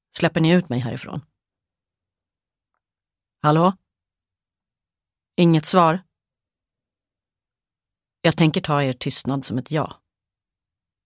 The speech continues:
Den här historien börjar på flera olika sätt. Jag skulle till och med våga påstå att den bara börjar om hela tiden. Men säg mig ni vad en början är. Förklara till exempel om natten kommer före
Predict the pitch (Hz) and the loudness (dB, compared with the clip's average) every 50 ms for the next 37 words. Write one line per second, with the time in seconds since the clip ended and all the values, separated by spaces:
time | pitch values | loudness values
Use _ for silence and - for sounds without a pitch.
0 | _ _ _ _ _ _ _ _ _ _ _ _ _ _ _ _ - 170 170 170 | _ _ _ _ _ _ _ _ _ _ _ _ _ _ _ _ 2 2 4 4
1 | 160 156 185 180 170 - - 170 156 160 156 151 147 151 147 143 139 135 131 - | 6 6 4 4 2 2 0 2 2 2 2 2 2 2 0 0 0 -2 -4 -6
2 | - - - 160 151 139 127 123 123 - - - 131 131 - - - - _ - | -8 -6 -4 -2 -2 -2 -2 -4 -6 -8 -8 -8 -10 -10 -10 -12 -14 -16 _ -20
3 | _ _ _ _ _ _ _ _ _ _ _ _ _ _ _ _ _ _ _ _ | _ _ _ _ _ _ _ _ _ _ _ _ _ _ _ _ _ _ _ _
4 | _ _ _ 165 156 147 - - - 151 156 151 - 180 160 165 156 151 143 135 | _ _ _ -2 -2 0 -2 -4 -2 -2 -2 0 0 0 2 4 2 2 2 0
5 | 139 131 139 131 - - 143 131 120 - - - 139 135 131 123 - - 135 147 | 0 -2 -2 -4 -4 -2 -2 -2 -4 -4 -6 -4 -2 -2 -2 -2 -2 -4 -4 -2
6 | 143 135 139 127 131 139 143 139 147 147 147 - 170 175 185 160 143 131 131 123 | -2 -2 -2 -2 -4 -4 -4 -4 -2 -2 -2 2 2 4 4 4 2 -2 -4 -4
7 | 120 120 - - - 151 151 147 - _ _ _ _ _ _ _ _ _ _ _ | -6 -8 -10 -10 -8 -8 -8 -8 -10 _ _ _ _ _ _ _ _ _ _ _
8 | _ _ _ - 170 170 156 - 208 196 202 208 208 190 175 175 180 185 180 160 | _ _ _ 2 2 4 4 4 4 6 6 8 8 6 6 6 6 6 4 4
9 | 147 143 135 143 139 165 156 135 131 151 170 165 135 107 139 - _ _ _ _ | 2 0 0 2 2 2 2 2 0 0 0 0 -2 -2 -6 -8 _ _ _ _
10 | _ _ _ _ _ _ _ _ _ _ _ _ _ _ _ _ _ - - 160 | _ _ _ _ _ _ _ _ _ _ _ _ _ _ _ _ _ -4 -4 -2
11 | - 190 185 190 196 185 - 170 170 160 - 139 127 123 - 123 120 117 117 - | 2 4 4 4 4 2 0 -4 -6 -4 -2 -2 -2 -2 -2 -4 -4 -4 -6 -4
12 | - 139 139 139 160 165 - - _ - 135 127 - 131 123 123 127 - - 143 | -2 0 2 4 2 2 0 -4 _ -2 -2 -2 0 0 -2 -2 -2 -2 -2 -2
13 | 127 120 127 147 135 | -2 -2 -2 -4 -4